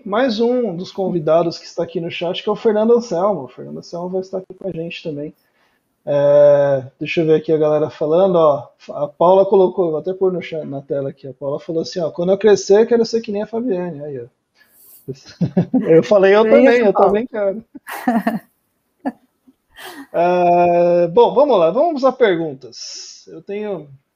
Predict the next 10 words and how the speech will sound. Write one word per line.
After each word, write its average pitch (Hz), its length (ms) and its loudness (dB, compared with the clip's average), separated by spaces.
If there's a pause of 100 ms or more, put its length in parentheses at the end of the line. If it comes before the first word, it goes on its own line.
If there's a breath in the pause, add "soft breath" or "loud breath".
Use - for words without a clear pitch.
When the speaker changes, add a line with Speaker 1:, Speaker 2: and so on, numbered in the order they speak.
Speaker 1:
algumas 160 300 -10
perguntinhas 151 500 -8
que 165 120 -10
a - 20 -4
galera 147 320 0
mandou 139 260 -4
aqui 131 160 -10
pra 131 200 -6
gente. - 500 -10 (1200 soft breath)
Ah, 185 1080 0